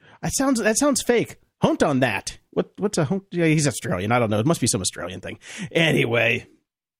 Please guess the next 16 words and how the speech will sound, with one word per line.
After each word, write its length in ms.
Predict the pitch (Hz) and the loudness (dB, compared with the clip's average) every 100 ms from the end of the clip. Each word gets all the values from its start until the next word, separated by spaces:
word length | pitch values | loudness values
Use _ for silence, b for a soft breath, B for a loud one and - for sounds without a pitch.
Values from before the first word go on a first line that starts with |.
| _ _ | _ _
this 220 | 131 185 | -2 0
is 100 | 247 | 2
a 80 | 226 | 0
company 420 | 170 175 156 147 139 | 2 0 2 2 2
that 120 | 127 | 0
apparently 420 | 120 160 160 139 | 0 0 2 2
has 160 | 131 - | 2 0
three 180 | 226 285 | 0 0
billion 640 | 147 151 180 190 175 160 | 0 0 2 2 2 2
photographs 560 | 143 139 117 107 113 - | 2 2 0 -2 -4 -4
that 80 | |
they 100 | 123 | -6
scraped 360 | 110 - 123 - | -4 -2 -2 -2
from 140 | 156 185 | -2 0
the 60 | |
web 380 | 147 120 139 196 | 2 2 2 -4